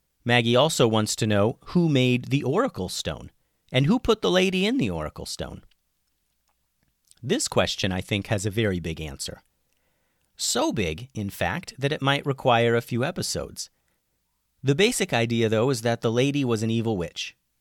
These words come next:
and some powerful wizards trapped her inside the Oracle Stone to protect the land from her evilness. Thanks for those questions, Maggie.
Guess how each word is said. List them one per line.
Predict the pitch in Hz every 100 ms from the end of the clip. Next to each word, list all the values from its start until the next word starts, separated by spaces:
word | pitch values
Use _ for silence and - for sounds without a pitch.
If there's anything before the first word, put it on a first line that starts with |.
| -
and | 98
some | - 90
powerful | - 98 123 135 143
wizards | 127 110 107 104 - _ -
trapped | - 127 131
her | - 113
inside | 139 135 131 - 123 123
the | 107
Oracle | 101 139 127 -
Stone | 87 - 92 87 87
to | 120
protect | 113 120 - 151 _ 127
the | 120
land | 113 110 98 92
from | - 95
her | 104 98
evilness. | 101 92 82 73 - - _ _ _ _ _ _ _ _ _ _ _
Thanks | 110 107
for | -
those | 110 104
questions, | - 98 - 87 82
Maggie. | 90 87 90 95